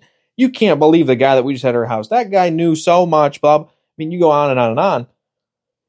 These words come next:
And that's, that's a good feeling. That creates the word of mouth. You provide value. Like, I'm gonna push value too, because value's, you know, you're selling value. There's value in what you do.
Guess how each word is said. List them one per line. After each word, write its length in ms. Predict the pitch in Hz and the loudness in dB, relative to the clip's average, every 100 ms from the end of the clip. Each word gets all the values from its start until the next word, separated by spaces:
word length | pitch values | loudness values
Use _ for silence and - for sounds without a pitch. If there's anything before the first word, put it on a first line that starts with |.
| _ _ | _ _
And 140 | 135 147 | -2 0
that's, 440 | 175 190 - - - _ _ _ _ _ _ _ | 0 -4 -10 -12 -16 _ _ _ _ _ _ _
that's 180 | 147 143 | -2 -2
a 60 | |
good 180 | 139 143 | -2 -2
feeling. 380 | 127 202 107 - _ _ _ _ - | -2 -4 -6 -10 _ _ _ _ -6
That 200 | - 117 | -4 -2
creates 280 | 135 120 - | 0 -2 -2
the 80 | 120 | -2
word 160 | 120 | 0
of 80 | 104 | -2
mouth. 500 | 110 113 123 143 _ _ _ _ - | -6 -2 -4 -4 _ _ _ _ -10
You 140 | 123 | -8
provide 460 | 123 120 113 107 - | -4 0 0 0 -2
value. 600 | 107 107 120 131 147 160 _ _ _ _ _ _ _ | -2 0 0 0 -4 -8 _ _ _ _ _ _ _
Like, 180 | - 107 | -16 -8
I'm 100 | 120 | -2
gonna 120 | 156 | -2
push 260 | - 170 156 | 0 -2 -2
value 480 | 113 113 170 123 92 | -2 0 0 -2 -8
too, 200 | - 185 | -8 -8
because 340 | 110 101 82 | -8 -12 -12
value's, 760 | 127 113 147 135 113 - - - _ - | -4 -2 -2 -4 -10 -14 -20 -20 _ -18
you 80 | 113 | -14
know, 160 | 107 | -14
you're 180 | 107 123 | -10 -10
selling 360 | - 180 185 113 | -2 -2 -2 -4
value. 400 | 113 104 - - _ _ _ | -4 -6 -10 -20 _ _ _
There's 180 | 131 123 | -2 -2
value 500 | 117 127 131 147 139 | 0 2 4 2 -2
in 100 | 127 | -6
what 160 | 120 - | -8 -10
you 100 | 113 | -14
do. 280 | 110 98 | -12 -12